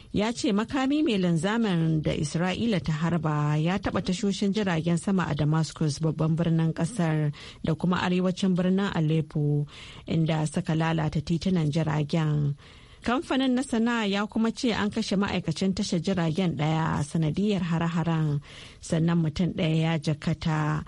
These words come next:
Yanzu dai an maida tashi da sauka jiragen sama filin jirgin saman Latakia.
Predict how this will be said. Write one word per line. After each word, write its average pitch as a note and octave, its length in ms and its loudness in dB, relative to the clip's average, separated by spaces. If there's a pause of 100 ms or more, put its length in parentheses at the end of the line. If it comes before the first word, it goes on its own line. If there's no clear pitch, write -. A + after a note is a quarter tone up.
(500)
Yanzu E3 320 0
dai F3 160 2
an - 160 0
maida E3+ 400 2
tashi F3 400 -2
da D#3+ 80 0
sauka D#3 380 -2
jiragen E3+ 480 0
sama F3 260 0
filin F3 420 0
jirgin F3 380 2
saman F3+ 400 0
Latakia. D#3 1040 -2